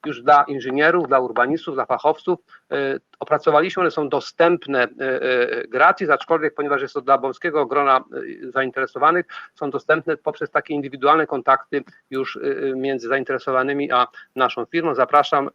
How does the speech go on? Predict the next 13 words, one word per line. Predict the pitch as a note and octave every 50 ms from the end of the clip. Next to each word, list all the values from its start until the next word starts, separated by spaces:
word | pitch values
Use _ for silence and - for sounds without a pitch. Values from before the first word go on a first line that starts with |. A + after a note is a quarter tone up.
| _ _ _ _ _
tych, | - D#3 D3
którzy | - - C3+ B2 B2+
będą | B2+ C3 C3 B2 A2+
tym | D3 C#3+
zainteresowani, | A#2 B2+ B2 A#2 - A2+ A2 - - A2+ A#2+ B2 A#2+ B2 B2 A#2 - _ - - _ _ -
e, | - B2 B2 B2 B2 A#2+ A#2 A#2
do | A#2+ C3+ B2 A#2+ A#2 A#2+ B2+
kontaktu | - B2+ A#2 - A#2+ - - - G#2+
z |
nami. | A#2 D#3 D#3+ E3 D#3+ D#3 D3 _ _ _ _ -
Tyle, | - F#3+ F3+ F3 F3 F3 E3+
bardzo | - C#3+ C3+ C3 C3+
dziękuję. | B2+ C3 A#2+ - - F#2+ -